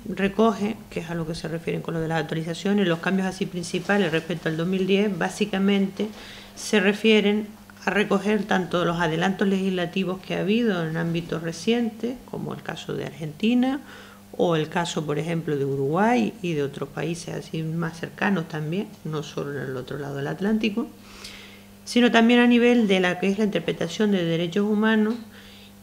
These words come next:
y sobre todo las últimas resoluciones tanto del Parlamento Europeo como de lo que es la, el ámbito de la onu,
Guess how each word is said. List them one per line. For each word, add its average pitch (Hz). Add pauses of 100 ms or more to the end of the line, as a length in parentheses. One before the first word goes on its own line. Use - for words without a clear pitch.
(100)
y 247
sobre 254
todo 247
las 214
últimas 214
resoluciones 214
tanto 175
del 160
Parlamento 170
Europeo 220 (1080)
como 226
de 190
lo 180
que 196
es 208
la, 175
el 170
ámbito 196
de 175
la 160
onu, 214